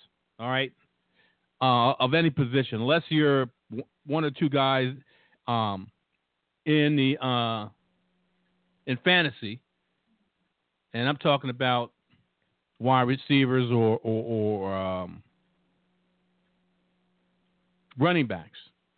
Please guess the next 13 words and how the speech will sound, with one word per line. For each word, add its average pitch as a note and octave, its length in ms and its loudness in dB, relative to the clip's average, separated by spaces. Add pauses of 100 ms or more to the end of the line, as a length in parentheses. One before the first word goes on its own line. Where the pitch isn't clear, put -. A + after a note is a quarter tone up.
(840)
But A#2+ 360 0
the, A#2 420 2 (340)
for E3+ 80 0
the D3 80 2
most F3+ 300 2
part, G3+ 220 2
the E3 80 -8
quarterback D#3+ 560 -2
position B2+ 600 -4
scores D3 320 -2
the B2+ 60 -8
most B2+ 340 -6
points. G#2+ 280 -6